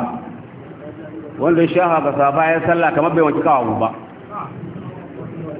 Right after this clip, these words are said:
A karatun kowa da irin nashi. Allah ya sauwaka.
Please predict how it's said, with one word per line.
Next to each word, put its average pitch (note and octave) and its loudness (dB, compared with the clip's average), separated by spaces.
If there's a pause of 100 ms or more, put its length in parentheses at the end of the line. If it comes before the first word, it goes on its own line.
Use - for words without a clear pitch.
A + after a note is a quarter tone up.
(1300)
A - 0
karatun D3 2
kowa F3 4
da E3+ 2
irin D#3+ 4
nashi. C#3+ 2
Allah D3 4
ya - -2
sauwaka. D3 4